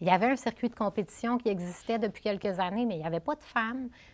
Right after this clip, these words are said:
Puis éventuellement, ils ont apporté les femmes sur le circuit de compétition en deux mille quatorze. Puis cette année-là, j'ai été invitée parce que moi, j'avais appris en spectacle, puis j'avais eu la chance de faire une compétition qui était comme hors circuit, mais qui était internationale, puis je l'avais remportée.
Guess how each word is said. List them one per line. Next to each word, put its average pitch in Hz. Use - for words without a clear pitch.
Puis 220
éventuellement, 294
ils 311
ont 233
apporté 208
les 196
femmes 214
sur 220
le 214
circuit 202
de -
compétition 196
en 190
deux 185
mille 208
quatorze. 240
Puis -
cette 240
année-là, 220
j'ai 180
été 240
invitée 233
parce -
que 202
moi, 208
j'avais 190
appris 180
en 202
spectacle, 202
puis 170
j'avais 185
eu 190
la 190
chance 226
de 214
faire 196
une 233
compétition 208
qui 226
était 185
comme 196
hors 202
circuit, 202
mais 294
qui -
était 190
internationale, 190
puis 180
je 175
l'avais 175
remportée. 180